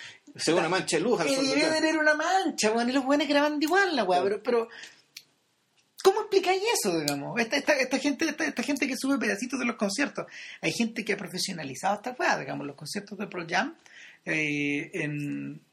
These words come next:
Speaker 2: en YouTube hay hueones que tienen una verdadera empresa, pues, weón. Como estos hueones en general no están tan interesados por la,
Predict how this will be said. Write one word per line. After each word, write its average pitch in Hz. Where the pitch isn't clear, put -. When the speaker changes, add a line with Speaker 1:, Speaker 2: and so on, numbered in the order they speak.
Speaker 2:
en 151
YouTube 285
hay 202
hueones 233
que 208
tienen 240
una 180
verdadera 190
empresa, 285
pues, 127
weón. 131
Como 202
estos 262
hueones 277
en 240
general 233
no 208
están 247
tan 254
interesados 247
por 214
la, 202